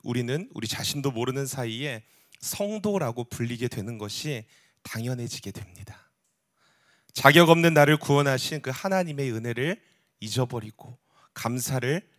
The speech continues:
잃어버리게 되는 것이죠. 뿐만 아니라 예수 안에서만 누릴 수 있는 참된 자유함이 무엇인지를, 에, 깨닫지 못합니다.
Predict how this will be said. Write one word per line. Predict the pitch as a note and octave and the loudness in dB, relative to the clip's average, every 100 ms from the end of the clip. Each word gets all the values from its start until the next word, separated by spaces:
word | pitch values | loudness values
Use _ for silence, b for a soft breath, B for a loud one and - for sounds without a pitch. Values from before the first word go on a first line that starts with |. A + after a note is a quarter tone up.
| _ | _
잃어버리게 | A2+ A#2+ A#2 A2 A#2 D3 - | -6 -4 -4 -6 -4 -6 -8
되는 | G#2 G#2 A2+ | -14 -12 -12
것이죠. | G2 - - - _ _ _ _ _ _ _ _ _ B B B B B - | -10 -10 -12 -18 _ _ _ _ _ _ _ _ _ B B B B B -2
뿐만 | E3+ F3+ | 8 10
아니라 | E3+ D#3+ D#3+ | 10 8 6
예수 | A#2+ C#3+ D3 F#3 | 8 6 6 6
안에서만 | D3+ C#3+ D3+ D3+ D3+ C3+ | 6 6 0 0 -2 0
누릴 | B2+ C#3 | 2 2
수 | - - | 2 -2
있는 | C3 A#2 C3+ D#3+ A#2 | -2 -4 -6 -8 -8
참된 | - - G3+ G3 F3+ | -14 -8 -6 -4 -6
자유함이 | - - B2 C#3 C3+ C3 | -6 -2 -2 -2 -4 -6
무엇인지를, | B2 G#2+ B2+ B2+ C3 A#2+ A#2+ C3+ F#3 - b b b b - | -10 -6 -6 -6 -10 -12 -6 -4 -4 -8 b b b b -16
에, | - - - | -14 -14 -10
깨닫지 | D#3 D3+ - - | -6 -6 -6 -10
못합니다. | F2+ - A#2 A2 A2+ - - | -12 -8 -8 -8 -18 -20 -20